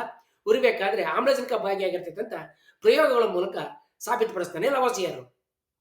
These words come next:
ರಾಸಾಯನಿಕ ಕ್ರಿಯೆಯ ಸಂದರ್ಭದಲ್ಲಿ ವಸ್ತುಗಳು ತಮ್ಮ ರಾಸಾಯನಿಕ ರೂಪಗಳನ್ನ ಬದಲಾಯಿಸಬಹುದು,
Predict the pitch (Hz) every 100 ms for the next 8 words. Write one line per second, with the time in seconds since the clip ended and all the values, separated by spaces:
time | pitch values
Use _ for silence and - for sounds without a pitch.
0 | _ _ _ _ _ - 165 214 262 277
1 | 269 254 233 226 220 196 185 175 247 202
2 | 160 196 294 277 180 160 - _ _ 226
3 | 208 202 220 269 285 254 226 226 220 214
4 | 208 185 196 190 165 151 214 226 -